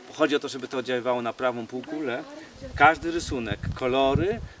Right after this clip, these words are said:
mocno uruchamia prawą półkulę. Dzięki temu prawa i lewa półkula są teraz synchronizowane. I wartość takiej mapy myśli polega na tym, że w momencie, kiedy tylko na nią popatrzymy,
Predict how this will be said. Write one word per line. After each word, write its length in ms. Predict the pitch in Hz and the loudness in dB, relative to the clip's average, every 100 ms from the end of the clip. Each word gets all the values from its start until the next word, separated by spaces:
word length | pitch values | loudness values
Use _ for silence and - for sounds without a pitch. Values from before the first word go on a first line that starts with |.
| - | -8
mocno 520 | 127 143 175 - 165 | -2 2 2 0 -2
uruchamia 540 | 147 135 131 135 139 | -2 -2 0 0 0
prawą 340 | 127 135 131 131 | 0 0 -2 -2
półkulę. 500 | 131 117 107 95 90 | -2 -4 -8 -8 -6
Dzięki 280 | 123 127 127 | -6 -6 -4
temu 260 | 147 139 | -2 -2
prawa 380 | 131 151 156 147 | -4 -2 0 0
i 40 | |
lewa 220 | 139 135 131 | -4 -4 -4
półkula 360 | 135 117 131 | -6 -2 0
są 220 | 127 131 120 | 0 -2 -4
teraz 300 | 127 123 - | -4 -4 -4
synchronizowane. 1080 | - 170 151 143 143 120 131 117 110 95 - - - - - - - | -6 -2 -2 -2 -4 -4 -4 -2 -2 -2 -10 -16 -20 -20 -20 -20 -6
I 260 | 123 120 120 - - - - - | -2 0 -2 -6 -18 -18 -16 4
wartość 400 | 135 165 - - | 6 6 0 -4
takiej 260 | 175 165 | -4 -2
mapy 260 | 151 170 160 | -2 -2 -4
myśli 240 | 156 - | -6 -8
polega 340 | - 147 143 139 | -6 -4 0 2
na 160 | 156 | 0
tym, 260 | - 120 127 - - - | 0 -6 -6 -10 -20 -8
że 140 | 127 | -6
w 20 | |
momencie, 340 | 131 156 160 160 | -2 -4 -4 -4
kiedy 220 | 165 156 | -6 -6
tylko 180 | - 175 | -6 2
na 120 | 170 | 2
nią 160 | 175 165 | 2 -2
popatrzymy, 880 | 170 - 131 - - 117 110 139 | -2 0 0 0 -6 -4 -4 -6